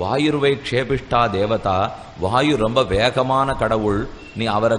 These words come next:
குறித்து யாகம் பண்ணியானா, மூலையில மூலையில குப்பை சத்தையெல்லாம் கிடக்கிறது இல்லையோ, வேகமா ஒரு காத்தடிச்சதுன்னா அது சுத்தி சுழந்து ஒரு இடத்துல வந்து சேர்ந்துரும். அதே போல நீ வாயு யாகத்தை பண்ணு,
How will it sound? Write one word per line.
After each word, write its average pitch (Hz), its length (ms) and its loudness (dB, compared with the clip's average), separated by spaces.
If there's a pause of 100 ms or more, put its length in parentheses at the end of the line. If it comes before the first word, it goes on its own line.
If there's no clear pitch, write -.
குறித்து 143 340 -2
யாகம் 117 380 0
பண்ணியானா, 110 640 0 (600)
மூலையில 160 440 2
மூலையில 143 500 0
குப்பை 160 340 -2
சத்தையெல்லாம் 120 380 -2
கிடக்கிறது 104 380 -2
இல்லையோ, 104 260 -4 (400)
வேகமா 143 520 2
ஒரு 131 200 0
காத்தடிச்சதுன்னா 113 840 0 (340)
அது 117 260 0
சுத்தி 147 340 -6
சுழந்து 135 460 0
ஒரு 123 200 2
இடத்துல 135 260 0
வந்து 117 260 0
சேர்ந்துரும். 104 300 0 (420)
அதே 147 300 2
போல 120 400 0 (220)
நீ 117 140 -6
வாயு 123 420 2
யாகத்தை 127 380 0
பண்ணு, 117 440 -4